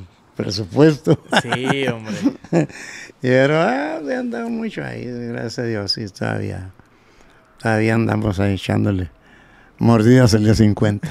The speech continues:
Speaker 1: <laughs>
Speaker 2: Oiga, Don
Speaker 1: Sí.
Speaker 2: Polo, acordeonistas que usted admira, que usted, que usted ap-,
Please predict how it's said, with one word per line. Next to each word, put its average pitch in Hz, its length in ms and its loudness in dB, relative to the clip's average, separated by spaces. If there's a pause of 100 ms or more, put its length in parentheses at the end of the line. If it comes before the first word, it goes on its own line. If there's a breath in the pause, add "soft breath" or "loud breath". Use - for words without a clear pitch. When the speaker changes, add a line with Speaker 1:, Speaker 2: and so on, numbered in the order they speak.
(160)
Speaker 1:
<laughs> 214 1900 -2
Speaker 2:
Oiga, 160 180 6
Don 180 100 6
Speaker 1:
Sí. 160 40 -2
Speaker 2:
Polo, 185 340 6 (220)
acordeonistas 175 600 2
que - 60 -10
usted 202 180 4
admira, 196 580 6
que 143 100 0
usted, 165 280 2 (200)
que - 100 -8
usted 165 380 4
ap-, 175 180 6